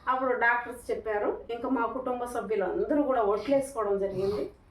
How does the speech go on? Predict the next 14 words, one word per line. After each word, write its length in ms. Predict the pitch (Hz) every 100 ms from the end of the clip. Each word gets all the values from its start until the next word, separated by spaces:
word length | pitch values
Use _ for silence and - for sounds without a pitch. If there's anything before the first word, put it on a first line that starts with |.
| - - -
"ఖచ్చితంగా 500 | 208 208 196 214 208
తినాలి" 480 | 208 196 190 185 185
అని. 460 | 185 330 - - 240
"ఈవిడకి 240 | 247 240
అన్నీ 260 | 214 214 247
పెట్టాలి, 440 | 220 - 208 220
లేదంటే 800 | 220 208 202 202 233 220 196 190
లాభం 360 | 196 196 196 196
లేదన్నట్టు" 480 | 190 190 190 185 196
చెప్పారు. 480 | 196 185 190 190 - - - - - - -
కానీ 320 | 277 330 415
మీకు 300 | 277 330 302
చూపెడతాను, 960 | 294 - 294 415 403 339 294 262 202 415
అలా 420 | 220 - -